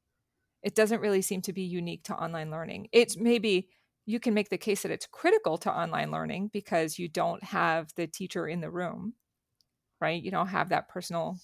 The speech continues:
interaction. Uh, but there, as far as what it reveals, there was, there's not a lot here that's new.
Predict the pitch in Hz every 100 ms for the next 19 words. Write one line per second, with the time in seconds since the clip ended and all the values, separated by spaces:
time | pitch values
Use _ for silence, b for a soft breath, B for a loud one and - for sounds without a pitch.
0 | b b b _ - 196 170 175 - 175
1 | 165 180 B B B B - 180 151 156
2 | 190 190 _ - 175 190 180 175 - 190
3 | - - 196 196 180 165 - 185 180 170
4 | - 180 175 214 226 170 165 160 - b
5 | b b - 190 185 175 170 - - _
6 | _ - 185 190 190 190 185 180 175 175
7 | 180 165 156 - 170 160 -